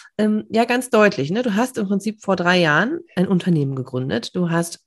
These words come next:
Menschen beraten auf eine ganz, ganz wunderbare Weise. Du hast gezeigt, wie man Reisen möglich machen kann. Du hast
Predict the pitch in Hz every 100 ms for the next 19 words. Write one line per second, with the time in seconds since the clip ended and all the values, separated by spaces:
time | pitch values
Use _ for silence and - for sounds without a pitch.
0 | _ - 160 190 - 226 233 214 180 185
1 | 330 440 262 - 233 226 - 247 254 262
2 | 359 - 262 262 240 220 208 185 175 165
3 | 185 - - 185 185 190 190 208 143 160
4 | 175 202 185 180 180 190 196 190 190 185
5 | 190 190